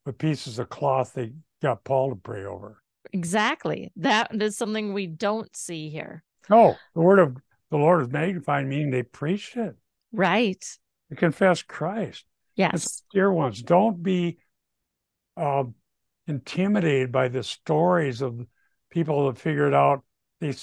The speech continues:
Speaker 1: they come off as really pious or whatever. God is compassionate and loving, and he saves sinners. Every
Speaker 2: Right.
Speaker 1: sinner that was ever saved was unworthy.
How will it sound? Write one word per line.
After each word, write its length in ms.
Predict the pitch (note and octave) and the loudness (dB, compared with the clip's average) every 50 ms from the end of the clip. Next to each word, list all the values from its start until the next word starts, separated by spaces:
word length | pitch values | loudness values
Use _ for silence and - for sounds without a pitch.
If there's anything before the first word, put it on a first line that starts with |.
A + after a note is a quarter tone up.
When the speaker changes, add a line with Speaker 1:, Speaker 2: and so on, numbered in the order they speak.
| - - | -8 -6
Speaker 1:
they 120 | F3 D3+ | -6 -6
come 220 | C3+ - E3+ D3 C#3+ | -2 0 0 0 2
off 280 | D3 D3 D#3 D3+ - | 2 2 0 0 -2
as 140 | C3+ A2 G#2 | -6 -10 -8
really 220 | C#3 C#3+ C#3+ C3+ A#2 | -6 -4 -4 -4 -6
pious 760 | - - - - D3+ E3 F3+ G3 G3+ G3+ G3+ F#3 - - | -6 -10 -10 -6 -4 -4 -2 -2 -4 -4 -4 -6 -8 -10
or 100 | - A#2+ | -12 -12
whatever. 560 | A#2 B2+ E3 F3+ F#3+ G#3 G#3 F3+ D#3 D#3 D#3+ - _ _ _ _ _ _ _ _ _ _ _ _ _ _ _ _ _ _ _ _ _ _ - | -8 -8 -4 -2 0 0 0 0 -2 -2 -4 -8 _ _ _ _ _ _ _ _ _ _ _ _ _ _ _ _ _ _ _ _ _ _ 2
God 320 | F3+ F3 G3 G#3 G#3 G3+ | 4 6 8 8 6 6
is 280 | G#3 F#3+ E3+ D3+ - - | 2 -2 -4 -4 -6 -8
compassionate 840 | - - E3 D3 B2 - E3 F3 F3+ F3+ F3+ F3 - F3+ F3+ D#3+ C#3+ | -10 -8 -6 -6 -4 -2 0 2 4 4 2 2 0 -2 -2 -2 -2
and 100 | C#3+ C#3 | -4 -4
loving, 440 | D3 C3+ D#3 F3+ F#3 F#3+ D#3+ C#3+ C#3 | -2 0 2 2 2 2 0 -2 -2
and 100 | C#3 E3 | -2 -2
he 80 | F#3 | -2
saves 440 | F3 - - F#3 F3 F3 C#3+ - - _ _ _ _ _ _ _ _ _ _ _ _ _ _ _ _ _ _ _ _ _ _ _ | -2 -4 -4 -4 -4 -4 -4 -8 -12 _ _ _ _ _ _ _ _ _ _ _ _ _ _ _ _ _ _ _ _ _ _ _
sinners. 640 | - - F3+ F3+ A3+ A#3+ A3+ C#3 G#2 G#2 G2 - - _ _ _ _ _ _ _ _ _ _ _ _ _ - | -8 -4 -2 0 0 2 0 -2 -4 -6 -12 -20 -20 _ _ _ _ _ _ _ _ _ _ _ _ _ 6
Every 280 | G#3+ B3 E4 - G#3 | 8 8 10 8 8
Speaker 2:
Right. 80 | - - | 6 4
Speaker 1:
sinner 320 | - - - - G#3 G3+ | 0 -14 -8 -2 2 2
that 80 | F#3+ F3+ | 4 4
was 220 | E3 D#3+ D3+ C3+ | 2 2 0 2
ever 240 | E3+ F3 F3 E3+ D3+ | 2 2 2 2 0
saved 440 | C3 - - - F#3 G3 G#3+ G3+ D3 | -2 -4 -4 -2 -2 0 0 -2 -2
was 200 | C3 B2 A2+ - | -4 -4 -2 -2
unworthy. 760 | D3+ D3+ C#3+ A#2+ A2+ B2 C#3 E3+ G3 F3 C3+ C#3+ D#3+ E3+ - | -2 -2 0 -2 0 0 0 2 0 0 -2 -4 -6 -8 -12